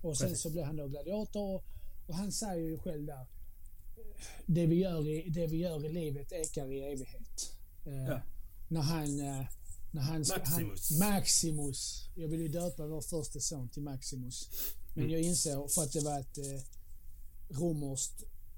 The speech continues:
Speaker 1: eh, krigs-, han var ju befälhavare i armén och han var
Speaker 2: Ja.
Speaker 1: stark. Men det blev, det hade ju blivit Maxi, så skitsamma.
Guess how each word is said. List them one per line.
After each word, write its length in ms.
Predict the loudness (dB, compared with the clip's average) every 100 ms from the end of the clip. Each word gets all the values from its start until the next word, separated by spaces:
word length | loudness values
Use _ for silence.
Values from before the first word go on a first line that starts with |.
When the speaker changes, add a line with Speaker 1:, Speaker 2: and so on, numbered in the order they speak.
| -8
Speaker 1:
eh, 720 | -6 -4 -4 -6 -8 -8 -10 -10 -8 -8 -8 -8 -6
krigs-, 560 | 4 6 10 10 10 6
han 140 | 2
var 80 | 2
ju 300 | 2 2 2
befälhavare 880 | 0 0 0 0 -2 -2 -4 -6 -6
i 60 | -6
armén 400 | -8 -10 -10 -10
och 100 | -8
han 240 | -6 -6 -4
var 160 | -2
Speaker 2:
Ja. 80 | 2
Speaker 1:
stark. 560 | 2 2 -2 -4 -4 -2
Men 180 | 0
det 160 | 2 2
blev, 320 | 0 0 -2 0 2
det 60 |
hade 180 | 4 6
ju 60 | 6
blivit 260 | 6 4
Maxi, 360 | 2 4 6 6 6
så 180 | 6
skitsamma. 460 | 4 4 2 0